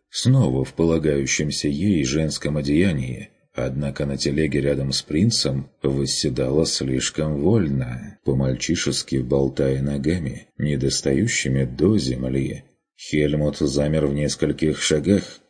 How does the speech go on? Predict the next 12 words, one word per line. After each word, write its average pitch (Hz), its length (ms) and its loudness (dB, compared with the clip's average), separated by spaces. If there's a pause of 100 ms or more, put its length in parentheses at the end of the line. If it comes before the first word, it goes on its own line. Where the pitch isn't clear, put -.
(240)
достаточно 69 720 -2
далеко 71 640 2
для 67 260 -2
того, 73 540 0
чтобы 76 360 -2
не 71 120 -4
слышать, - 800 -2
о 69 180 0
чём 95 360 2
говорят 71 640 2
эти 76 360 0
трое, 69 600 0